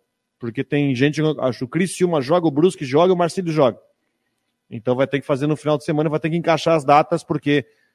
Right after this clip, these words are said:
teve aquele, aquela questão da data que foi empurrada do campeonato, né, por causa da, do clássico, então vai, a federação vai ter que, vai ter que ajeitar.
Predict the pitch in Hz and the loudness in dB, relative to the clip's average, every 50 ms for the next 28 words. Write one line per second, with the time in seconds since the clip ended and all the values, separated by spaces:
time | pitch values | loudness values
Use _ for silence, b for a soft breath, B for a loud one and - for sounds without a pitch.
0 | _ _ - - 143 131 151 147 - 160 160 147 139 135 131 123 117 110 92 - | _ _ -4 -2 0 0 0 2 2 2 2 4 4 4 4 4 4 2 0 0
1 | 139 143 135 - 139 131 - - - 156 165 151 139 120 123 143 151 - 147 - | 0 0 2 2 -2 -2 -2 0 0 0 2 4 2 4 4 4 2 2 -2 -6
2 | 135 120 - 151 151 139 - 147 127 113 123 147 180 151 151 135 135 113 135 135 | -6 -2 0 0 0 0 0 -2 0 2 2 2 2 2 2 0 0 0 -2 -2
3 | 110 131 127 131 151 175 180 156 135 135 135 - 131 120 - 135 139 135 131 135 | 0 0 2 2 0 0 0 -2 -2 -2 -4 -4 -8 -6 0 0 0 2 0 0
4 | 127 127 120 113 104 90 _ _ _ _ _ _ _ _ _ _ - 120 127 131 | 0 0 0 0 -2 -4 _ _ _ _ _ _ _ _ _ _ -10 -4 -4 -4
5 | - - 139 131 147 180 175 - - - - 175 151 - 170 160 170 160 147 131 | -2 0 2 4 4 4 2 0 -6 -2 -2 -2 0 2 2 2 4 2 2 0
6 | 127 - 151 156 156 135 - 160 151 147 - 156 151 - 160 143 110 95 _ - | -2 -2 -2 0 0 0 0 0 0 0 -2 -4 -4 -2 -2 -4 -4 -6 _ -14
7 | 123 - 147 - 147 127 139 135 - - 98 | -12 -10 -6 -4 -4 -2 -2 -4 -4 -6 -12